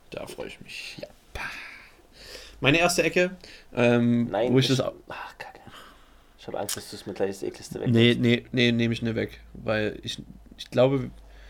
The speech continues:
Speaker 1: ich hatte fast den Einschein-, Anschein, ob wir das irgendwie schon mal gemacht haben, vielleicht ein kurzes.
Speaker 2: Ich glaub schon.
Speaker 1: <laughs> Mag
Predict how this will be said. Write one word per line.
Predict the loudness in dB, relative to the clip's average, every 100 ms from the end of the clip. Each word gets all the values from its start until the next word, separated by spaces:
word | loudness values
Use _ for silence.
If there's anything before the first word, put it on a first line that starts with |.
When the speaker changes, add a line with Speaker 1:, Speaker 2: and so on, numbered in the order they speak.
| -20 -18 -18 -18 -4
Speaker 1:
ich | 0
hatte | 2
fast | 2 0 0 -12 -18 -18 -18 -4
den | -4
Einschein-, | 0 -2 0 -2 -2
Anschein, | -4 0 -2 0
ob | -2
wir | 0
das | 0 2
irgendwie | 2 2 0
schon | 0
mal | 0
gemacht | 0 -4 -4
haben, | -4 -6
vielleicht | -2 -2 -2
ein | -6
kurzes. | -6 -6 -4 -4 -6 -14 -14
Speaker 2:
Ich | 0
glaub | 0 2
schon. | -2 -2 -6 -20 -18 -16 -2
Speaker 1:
<laughs> | 0 2 4 4 4 2 4 2 4 0 0 -2 -4 0 0 0 -4
Mag | 0